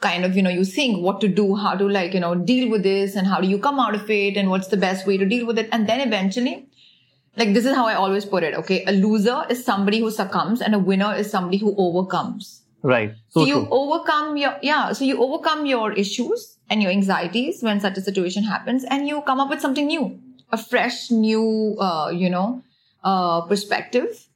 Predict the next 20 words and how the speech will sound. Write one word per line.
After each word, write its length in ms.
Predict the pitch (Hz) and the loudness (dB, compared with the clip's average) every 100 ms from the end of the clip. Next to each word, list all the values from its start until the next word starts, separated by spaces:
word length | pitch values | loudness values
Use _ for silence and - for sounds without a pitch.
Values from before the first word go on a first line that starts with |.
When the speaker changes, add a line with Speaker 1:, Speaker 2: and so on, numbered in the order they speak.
| - | 0
Speaker 2:
Right. 120 | 127 | 4
Speaker 1:
to 60 | 202 | 4
do 160 | 214 | 4
the 120 | 214 214 | 2 2
same 280 | 220 196 | 0 0
thing, 440 | 196 214 190 349 370 _ - | 0 0 0 -2 -8 _ -4
like, 320 | 190 175 175 | 0 0 0
you 80 | 190 | 0
know, 200 | 170 170 | 0 -4
come 280 | - 180 175 | -2 0 0
up 140 | 170 | 0
with 100 | 175 | 0
interesting 560 | 185 175 170 190 175 175 | 0 -2 -2 -2 0 2
masks, 460 | 220 233 - - - _ | 2 0 -4 -14 -20 _
like 160 | 180 175 | -2 0
I'm 140 | 170 | 0
planning 260 | 180 175 180 | 0 0 0
to 80 | |
do 160 | 180 170 | 0 -2
that. 340 | 160 165 202 | -2 -2 -4